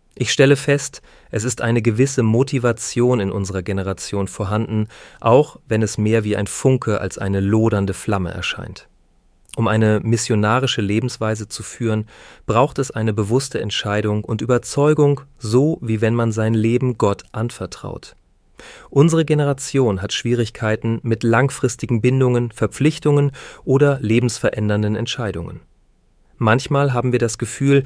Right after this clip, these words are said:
von den Älteren und Erfahrenen nicht ernst genommen und unterschätzt zu werden, wenn wir dann schließlich doch Tatendrang zeigen. Dabei sind wir eine aktive und engagierte Generation, politisch auf der Straße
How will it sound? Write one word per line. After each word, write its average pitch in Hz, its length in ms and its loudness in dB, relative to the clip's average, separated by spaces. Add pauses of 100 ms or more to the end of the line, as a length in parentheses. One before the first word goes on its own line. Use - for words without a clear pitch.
(260)
von 131 180 2
den 131 120 4
Älteren 147 460 2
und - 160 -2
Erfahrenen 120 720 0 (240)
nicht 135 320 2
ernst 143 340 2
genommen 120 400 2
und 117 140 -2
unterschätzt 117 640 -4
zu 101 120 -6
werden, 104 360 -2 (280)
wenn 107 160 2
wir 104 100 2
dann 107 240 2
schließlich 113 580 -6
doch 120 220 0
Tatendrang 92 680 -6
zeigen. - 460 -12 (600)
Dabei 117 460 2 (340)
sind - 220 0
wir 123 100 2
eine 110 240 -2
aktive 131 640 -2
und 113 260 -4
engagierte 113 680 -2
Generation, 110 840 -4 (340)
politisch 143 540 0
auf 120 140 -8
der 120 120 -2
Straße 123 640 0